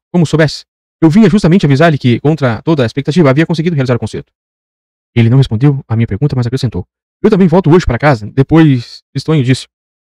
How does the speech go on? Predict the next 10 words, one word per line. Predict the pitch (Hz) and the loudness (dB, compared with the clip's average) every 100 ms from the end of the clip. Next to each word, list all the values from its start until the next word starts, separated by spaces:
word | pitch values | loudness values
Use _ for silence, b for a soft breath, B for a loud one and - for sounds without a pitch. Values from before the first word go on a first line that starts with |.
| _ _ _ _ _ _ _ _ | _ _ _ _ _ _ _ _
"É | 131 | 0
bem | 185 | 2
longe, | 180 139 - _ _ | 4 2 -2 _ _
é | |
bem | 131 | -4
mais | 202 127 | -2 -2
longe, | 143 | -2
bem | 117 190 214 | -2 -2 -2
mais | 156 143 | -4 -6
difícil." | 120 98 - | -6 -10 -12